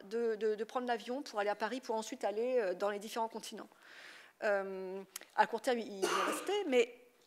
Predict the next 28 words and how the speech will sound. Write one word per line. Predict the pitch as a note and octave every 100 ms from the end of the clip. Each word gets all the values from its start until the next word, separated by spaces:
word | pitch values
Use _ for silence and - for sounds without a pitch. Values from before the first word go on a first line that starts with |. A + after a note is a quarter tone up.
| -
probablement, | B3 A#3+ A#3 C4+ -
alors, | G#3 G#3 -
alors | - A#3
que | C#4
si | -
on | G4+
leur | G4+ E4+
met | E4+ -
un | B3+
coût | - D#4 C#4+ - -
supplémentaire | - A3 G#3+ G#3 - D#4+ -
pour | A#3+
prendre | - A#3+ A#3+ G3+
l'avion, | G3 F#3+ G#3+
que | D#4+
ça | G3+
devient | F#3 F#3
plus | - D4
cher, | - A3 B3 -
alors | B3+ D#4+
ils |
vont | E4
se | E4
réorganiser, | C#4+ C4+ B3+ B3+ B3 C4+ - -
faire | - A#3
le |
plus | A3+ E4+
possible, | E4 D4 - D4